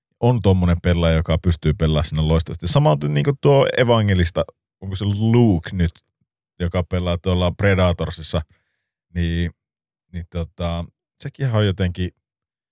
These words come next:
niinku varkain lyönyt vähän itseä sillä läpi. Mä, mulle oli ihan tuntematon kaveri, ja mä rupesin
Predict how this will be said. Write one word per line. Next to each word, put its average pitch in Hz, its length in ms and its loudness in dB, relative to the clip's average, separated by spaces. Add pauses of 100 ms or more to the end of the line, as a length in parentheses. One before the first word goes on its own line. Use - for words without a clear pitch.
(400)
niinku 101 260 -2
varkain 87 520 0
lyönyt 80 260 -2
vähän 78 280 -6
itseä 69 320 -8
sillä 73 240 -6
läpi. 71 320 -10 (180)
Mä, 98 180 0 (560)
mulle 117 180 0
oli 104 200 2
ihan 104 260 2
tuntematon 87 540 0
kaveri, 85 300 2
ja 80 40 2
mä 82 80 4
rupesin 85 380 0